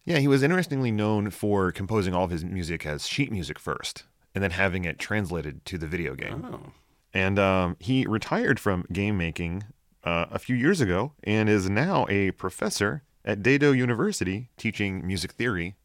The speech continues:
Speaker 1: So go, go him.
Speaker 2: Yeah, good for him. Way to go.
Speaker 1: And then, uh, you know, we would be remiss if we did not talk about the fact that this game is based on the hit film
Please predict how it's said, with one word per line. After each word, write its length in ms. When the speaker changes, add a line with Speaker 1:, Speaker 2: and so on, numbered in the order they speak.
Speaker 1:
So 340
go, 300
go 160
him. 280
Speaker 2:
Yeah, 300
good 220
for 160
him. 400
Way 140
to 60
go. 340
Speaker 1:
And 120
then, 160
uh, 220
you 100
know, 160
we 220
would 140
be 100
remiss 400
if 80
we 60
did 100
not 240
talk 240
about 160
the 60
fact 340
that 180
this 160
game 240
is 100
based 320
on 220
the 300
hit 280
film 460